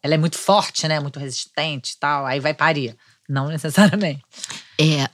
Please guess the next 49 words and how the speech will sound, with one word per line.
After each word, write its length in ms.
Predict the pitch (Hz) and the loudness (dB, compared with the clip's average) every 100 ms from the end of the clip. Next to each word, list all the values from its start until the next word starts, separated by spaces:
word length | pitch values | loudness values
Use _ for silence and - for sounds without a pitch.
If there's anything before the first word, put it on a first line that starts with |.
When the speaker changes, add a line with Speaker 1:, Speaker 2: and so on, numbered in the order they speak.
| _ - - | _ -20 -2
Speaker 2:
pra 160 | 185 | 0
mim, 380 | 175 170 208 180 | 4 4 4 4
quando 180 | - 165 | 0 -2
ela 140 | 160 160 | -2 -2
chega 300 | - 185 175 | -2 -2 -2
e 40 | |
diz 200 | 160 170 | -4 -4
que 80 | - | -4
ela 100 | 170 | -4
é 40 | 165 | -4
forte 340 | - 170 165 | -2 -4 -2
e 40 | 156 | -6
resistente, 540 | 160 160 - 165 - | -4 -6 -4 -4 -2
eu 60 | 170 | -4
me 80 | |
preocupo. 520 | 165 175 - - - - | -2 -6 -6 -14 -20 -2
Speaker 1:
<laughs> 680 | 175 160 170 - 160 - - | -2 0 -2 -4 -8 -10 -4
Speaker 2:
É, 720 | 247 302 349 392 403 370 294 - _ - - | 0 0 0 -4 -4 -6 -8 -12 _ -20 -10
porque 200 | 214 - | -4 -2
Speaker 1:
Sim. 60 | 254 - 220 170 | 0 4 4 2
Speaker 2:
assim 40 | - _ _ | -4 _ _
Speaker 1:
Porque 240 | - - 160 | -10 -4 -2
vai 120 | 160 | 0
chegar 260 | - 190 | 0 2
na 140 | 185 175 | 2 4
hora 260 | 180 190 | 4 4
e 40 | 160 | 2
vai 140 | 151 | 0
ser, 240 | 143 165 139 | -2 -6 -4
e 140 | 147 | 0
é 80 | 151 | 0
uma 300 | 170 185 147 - - | 2 0 -2 -6 2
Speaker 2:
E 80 | 349 | 2
porque 160 | - | 2
você 200 | 320 - | 0 2
não 140 | 370 359 | 2 4
tem 180 | - 370 | 2 2
a 40 | |
noção 520 | 349 359 - - 190 | 2 0 -2 0 2
Speaker 1:
Não 160 | 190 147 | 2 2
tem. 320 | 135 117 101 - | -2 -8 -10 0
Speaker 2:
do 120 | 190 | 2
tamanho 560 | 220 226 196 196 214 208 | 4 4 6 4 4 0
do 100 | 180 | -2
que 120 | - | -6
você 300 | 185 190 - | -4 -4 -4
vai 160 | 185 180 | -4 -6
encontrar. 460 | 175 170 175 - 143 | -6 -10 -8 -12 -10
Speaker 1:
É. 240 | 135 101 | -10 -10